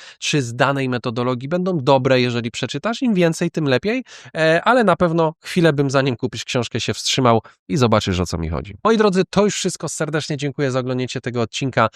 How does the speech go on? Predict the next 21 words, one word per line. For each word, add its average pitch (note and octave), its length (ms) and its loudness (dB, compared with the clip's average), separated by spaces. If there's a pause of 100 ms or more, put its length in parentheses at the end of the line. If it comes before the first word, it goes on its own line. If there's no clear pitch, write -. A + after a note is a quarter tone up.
(180)
Oczywiście, B2 360 -2
jeżeli A2+ 200 0
się B2 120 -2
podobał, A2+ 360 2
łapka C3 280 2
w B2+ 60 -4
górę, B2+ 180 4
subskrypcja - 560 -2
oraz G#2+ 200 2
dzwoneczek, A#2+ 480 0
żeby A2 200 -2
nie E3+ 200 0
przegapić E3 420 0
kolejnych C3 360 -2
materiałów B2 400 -4
i A#2 100 -10
przede B2 260 -4
wszystkim C3 380 -8
informacji C#3+ 600 -2
o F3+ 140 4
tym, G#2+ 180 2